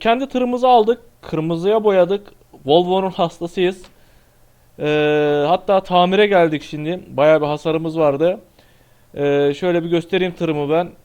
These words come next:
Daha yeni aldım. Ee, borcu bile daha ikinci taksiti yeni ödendi,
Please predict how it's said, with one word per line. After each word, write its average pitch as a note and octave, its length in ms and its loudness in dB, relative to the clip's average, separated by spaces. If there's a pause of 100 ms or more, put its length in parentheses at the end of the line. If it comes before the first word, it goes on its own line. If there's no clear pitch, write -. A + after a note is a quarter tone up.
(300)
Daha E3+ 200 4
yeni E3+ 420 0
aldım. A3+ 400 2 (440)
Ee, D#3 40 -8 (540)
borcu D#3 580 -4
bile F#3 220 -2
daha E3 180 2
ikinci D3+ 300 -10
taksiti D#3 380 -10
yeni C#3+ 220 -4
ödendi, B2+ 500 -6